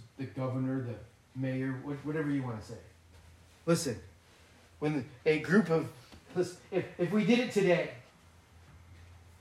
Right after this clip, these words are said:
someone walking down Main Street, you know, ecclesia, that'd be weird, I understand that. Everyone comes out, you know, they meet at the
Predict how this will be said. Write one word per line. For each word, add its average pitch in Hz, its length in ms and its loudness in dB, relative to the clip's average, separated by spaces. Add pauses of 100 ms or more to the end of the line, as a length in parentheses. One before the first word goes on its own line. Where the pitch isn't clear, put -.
(640)
someone 156 220 0
walking 147 280 2
down 139 240 2
Main 135 200 0
Street, 123 220 -6 (100)
you 127 60 -4
know, 123 160 -4
ecclesia, 131 440 -6
that'd 135 160 -4
be 127 140 0
weird, 123 140 -2
I 120 40 -2
understand - 420 -6
that. - 80 -2 (260)
Everyone 156 380 0
comes 143 280 0
out, 135 220 0
you 131 80 -4
know, 127 80 -4
they 127 80 -4
meet 127 180 -4
at 127 120 -8
the 120 100 -6